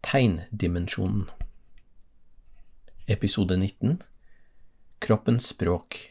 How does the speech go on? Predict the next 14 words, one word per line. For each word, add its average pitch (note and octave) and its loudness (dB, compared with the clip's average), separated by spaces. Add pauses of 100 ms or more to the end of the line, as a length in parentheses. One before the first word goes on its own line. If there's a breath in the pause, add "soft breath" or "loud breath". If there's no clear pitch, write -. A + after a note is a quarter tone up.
(600)
grunnlaget A2 6
for G2+ 0
communio F#2+ 2
personarum, G2 -2 (580)
katekesene - -2
hundre G2+ 0
og - -8
tre C#3 0 (200)
til G#2+ -2 (140)
hundre F#2 2
og F2+ -2
syv. E2+ -4 (2000)
Del A2 8
to, D3 6